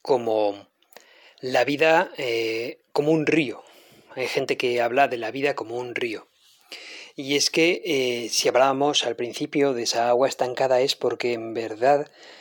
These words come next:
eh, la vida, pues, debe de seguir fluyendo y el agua debe de seguir fluyendo para que, para que no se estanque y para que no enferme esa agua, para que pueda ser agua viva y agua, eh,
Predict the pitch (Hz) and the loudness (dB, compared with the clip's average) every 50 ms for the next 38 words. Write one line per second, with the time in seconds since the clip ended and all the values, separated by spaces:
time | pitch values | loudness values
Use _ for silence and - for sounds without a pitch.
0 | - - - - - _ - 175 135 123 120 120 117 117 113 113 110 110 113 113 | -20 -20 -20 -20 -18 _ -4 -2 -2 -2 -2 -4 -4 -6 -8 -8 -8 -8 -6 -2
1 | 117 113 113 143 143 139 151 160 175 - - - - - - _ _ _ _ _ | 0 0 2 0 2 4 6 4 4 4 0 -8 -16 -20 -20 _ _ _ _ _
2 | _ _ _ _ _ - - 123 110 - - - - - - - _ _ _ _ | _ _ _ _ _ -10 -6 -2 0 2 2 2 2 0 -2 -6 _ _ _ _
3 | _ _ _ - 139 131 147 147 151 156 151 151 131 113 - - - - - 117 | _ _ _ -10 -2 0 2 4 4 4 6 4 4 4 0 -4 -2 -2 -2 -2
4 | 113 139 160 156 - - 123 113 113 156 156 143 120 107 107 107 110 117 113 135 | 0 0 -2 -2 -2 -4 -8 -4 2 2 2 2 2 -2 -4 -4 -2 2 2 4
5 | 139 143 143 139 139 135 139 135 127 - 135 127 127 127 - - 123 123 120 123 | 6 6 6 4 4 4 2 2 2 0 0 0 0 0 -2 -4 -4 -2 -2 -2
6 | 117 123 135 131 - 117 107 107 107 - - 113 113 104 - _ - _ - - | -4 -2 -4 -2 0 2 2 2 2 0 -2 -4 -4 -6 -8 _ -20 _ -20 -20
7 | - - - - - - - _ - - 139 131 131 127 123 - 139 131 131 127 | -20 -20 -20 -18 -20 -20 -20 _ 0 2 4 6 6 4 2 2 0 2 2 2
8 | 127 139 139 - - - 175 143 135 156 170 - - 196 - - 180 160 156 147 | 0 -2 -4 -8 -10 -10 -8 -4 0 0 2 2 0 -2 0 0 2 2 2 2
9 | - 160 156 147 143 - - 123 113 110 110 110 104 - - 127 113 113 110 113 | 2 2 4 4 2 0 0 0 2 2 2 0 0 -2 -2 -2 -2 -2 -4 -4
10 | 117 120 131 139 135 127 117 - - 139 135 127 131 127 117 110 98 - - 104 | -4 -2 -2 -2 -2 -2 -4 -2 0 0 0 2 0 -2 -2 0 -2 0 2 2
11 | 107 107 95 98 98 - 117 113 110 110 104 110 - 135 139 135 117 - 139 135 | 2 2 2 0 -4 -4 -2 -2 -2 -2 -4 -4 2 4 4 4 4 4 2 2
12 | 127 - - - - 131 131 127 139 127 - 147 151 131 135 139 151 151 - - | 2 2 -2 0 2 2 4 6 4 4 4 2 2 4 4 4 4 2 -2 -16
13 | - - - - - - - - - 123 117 123 127 135 123 127 135 139 143 147 | -20 -20 -20 -20 -20 -20 -18 -10 -8 -2 2 4 4 6 6 6 6 6 6 6
14 | 160 185 - - 156 131 117 110 110 107 107 104 104 104 113 - | 4 0 -2 -6 -6 -4 -2 0 0 0 0 -2 -2 -6 -8 -14